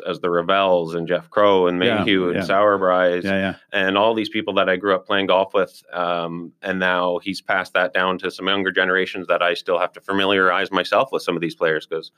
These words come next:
Speaker 1: um, these young juniors are thirteen to eighteen at Cataraqui and,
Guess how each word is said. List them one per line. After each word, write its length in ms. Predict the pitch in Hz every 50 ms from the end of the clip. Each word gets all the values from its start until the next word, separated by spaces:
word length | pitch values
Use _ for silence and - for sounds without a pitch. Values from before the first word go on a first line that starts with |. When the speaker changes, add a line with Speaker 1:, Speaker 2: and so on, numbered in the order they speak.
| _ _ _ _ _ _ _
Speaker 1:
um, 580 | - 80 82 80 80 82 85 85 82 82 80 82
these 240 | 85 87 85 82 -
young 180 | 90 90 87
juniors 380 | 82 87 87 90 90 90 85 85
are 280 | 82 82 80 82 80 - _ _ _
thirteen 480 | - 92 87 - - 90 90 90 87
to 240 | 82 87 82 82 78 - 90
eighteen 320 | 87 87 - - 90 87
at 140 | 85 - -
Cataraqui 640 | 82 82 85 85 80 80 80 - 101 98 95 92
and, 120 | 87 82